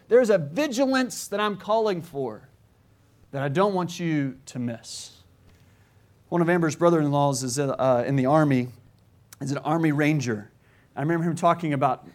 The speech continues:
arm-, the armor, Army Ranger School and all the difficult parts of all the things they go through. It's fascinating all they go through. But one of the crazy things he talked about, he says, one of the hardest parts is the sleep deprivation. On top of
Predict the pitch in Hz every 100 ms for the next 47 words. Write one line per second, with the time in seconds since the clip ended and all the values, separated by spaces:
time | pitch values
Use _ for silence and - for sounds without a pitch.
0 | - 156 170 165 135 127 - 165 170 151
1 | - 160 185 185 139 147 165 143 131 -
2 | - 170 165 131 110 - _ _ _ -
3 | 131 135 196 214 190 165 185 185 175 170
4 | 170 143 - 127 170 175 - 170 147 156
5 | 143 143 135 120 117 - 156 160 147 143
6 | 135 127 123 135 135 110 135 196 208 156
7 | - - - - 220 208 190 190 180 185
8 | 185 190 180 139 135 143 170 185 156 -
9 | - - - 196 185 151 247 247 - 143
10 | 151 - - _ _ - 175 170 156 -
11 | 220 233 165 190 180 170 180 - - _
12 | _ _ _ _ - 202 196 247 247 190